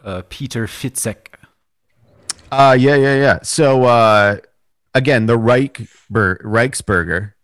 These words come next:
Speaker 2: So if, uh, if you speak German, Bürger, it's a, uh, citizen of the Reich. Uh, so the first ever one was a man named Wolfgang Abel, an East German transit worker. In nineteen eighty-five, he notified the U S Embassy and his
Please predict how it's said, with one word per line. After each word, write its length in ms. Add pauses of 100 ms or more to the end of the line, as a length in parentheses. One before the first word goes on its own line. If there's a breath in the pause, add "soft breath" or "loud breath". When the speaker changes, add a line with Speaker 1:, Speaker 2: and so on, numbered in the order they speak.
(140)
Speaker 2:
So 420
if, 240 (260)
uh, 500 (160)
if 120
you 160
speak 280
German, 260
Bürger, 540 (360 soft breath)
it's 200
a, 160
uh, 140
citizen 680
of 240
the 80
Reich. 580 (640)
Uh, 580 (180)
so 200
the 100
first 400
ever 180
one 260
was 200
a 100
man 220
named 320
Wolfgang 560
Abel, 520
an 180
East 260
German 320
transit 580
worker. 400 (320 soft breath)
In 120
nineteen 320
eighty-five, 480
he 120
notified 500
the 80
U 200
S 140
Embassy 640
and 140
his 120